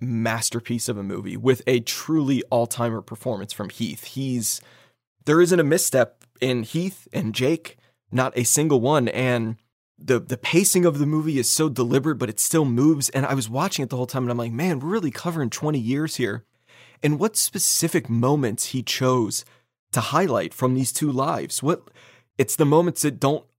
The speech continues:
often get shown a lot. And then there are some huge defining, like, life-defining big moments, but it's a really perfect movie with a, just a gutting last twenty minutes that hit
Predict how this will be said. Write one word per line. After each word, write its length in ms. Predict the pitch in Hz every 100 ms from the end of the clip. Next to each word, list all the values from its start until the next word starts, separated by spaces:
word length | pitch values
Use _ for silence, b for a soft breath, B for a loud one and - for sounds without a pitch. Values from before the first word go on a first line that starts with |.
| _
often 420 | 120 135 - 127 113
get 320 | 127 123 - _ _ _
shown 520 | - - 139 135 139 127
a 60 | 120
lot. 280 | 107 104 -
And 80 | 165
then 80 | 175
there 140 | 143
are 100 | 170
some 200 | 165 135
huge 420 | 117 131 127 117
defining, 640 | - 127 110 117 117 117 110 -
like, 160 | -
life-defining 640 | 113 123 - 113 113 104 110
big 180 | 131
moments, 320 | 139 113 110 -
but 300 | 107 98 _ _ _ b b
it's 160 | -
a 60 | 151
really 280 | 135 185 170
perfect 420 | - 156 143 120
movie 260 | 123 120 123
with 340 | 113 104 - _ b b b b -
a, 140 | 110 - -
just 220 | 117 120
a 60 | 110
gutting 680 | 107 - 131 131 92 95 - _
last 360 | 107 123 117 -
twenty 240 | - 127
minutes 400 | 117 104 117 -
that 180 | - 101
hit 360 | - 127 120